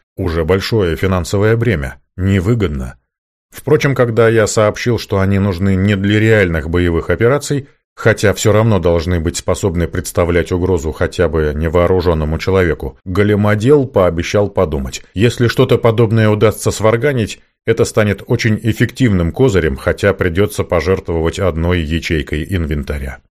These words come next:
«И все-таки как быть с китайцами?» пробормотал я вслух. «Не нападать же на их базы в самом-то деле». В принципе, можно подождать результатов расследования Альянса, и если они что-то нароют, выдвинуть официальное обвинение.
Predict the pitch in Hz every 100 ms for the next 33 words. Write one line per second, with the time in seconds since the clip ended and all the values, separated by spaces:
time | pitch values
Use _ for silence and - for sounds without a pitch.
0 | _ _ - 120 - 139 120 113 104 123
1 | 131 107 123 117 - 120 131 104 - 76
2 | 73 - _ - 92 90 87 85 87 82
3 | 85 - 87 - _ _ _ _ - 110
4 | 113 107 110 127 131 104 98 101 87 80
5 | 107 85 73 - 80 76 71 87 82 76
6 | 67 - _ _ _ _ _ - - 113
7 | 123 117 104 95 107 110 104 95 104 98
8 | 101 104 107 98 98 98 101 92 87 98
9 | - 98 92 92 92 95 101 101 107 110
10 | 90 - - 69 98 92 101 - 92 90
11 | 90 90 92 87 85 85 107 107 85 -
12 | 82 101 113 107 107 - 107 107 - 104
13 | 98 98 95 98 101 98 101 98 78 69
14 | 67 -